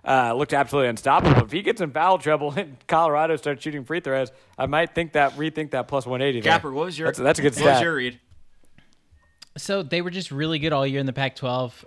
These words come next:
Speaker 3: Um, obviously, you know, the best team on paper going into the Pac-twelve championship lost, um, in that game against Oregon State, that, you know, the team that just had to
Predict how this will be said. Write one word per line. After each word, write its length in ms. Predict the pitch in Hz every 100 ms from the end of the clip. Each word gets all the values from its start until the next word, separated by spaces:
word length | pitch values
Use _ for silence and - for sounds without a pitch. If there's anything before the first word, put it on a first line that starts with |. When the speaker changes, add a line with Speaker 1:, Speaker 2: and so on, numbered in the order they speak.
| -
Speaker 3:
Um, 480 | 120 113 110 113 - -
obviously, 960 | 127 123 127 120 139 135 135 127 127 - _ _ _ _ _ - -
you 160 | 131 113
know, 140 | 107
the 120 | 117
best 320 | 110 143 135 -
team 160 | 147
on 160 | 123 123
paper 280 | 127 127 120
going 260 | 117 120
into 160 | 113 110
the 80 | 117
Pac-twelve 440 | 123 117 - 120
championship 540 | - 117 110 107 120 113
lost, 560 | 113 113 120 - - _ _ _ _ _
um, 540 | 120 113 113 110 107 113 _ _ _ _
in 200 | 135 139
that 260 | 131 123 -
game 500 | 123 123 123 123 123
against 340 | 113 117 113 135
Oregon 280 | 127 120
State, 420 | 110 - 123 120 -
that, 200 | 120 -
you 140 | 156
know, 120 | 117 113
the 120 | 117
team 240 | - 143
that 100 | 123
just 180 | - 131
had 120 |
to 80 | 131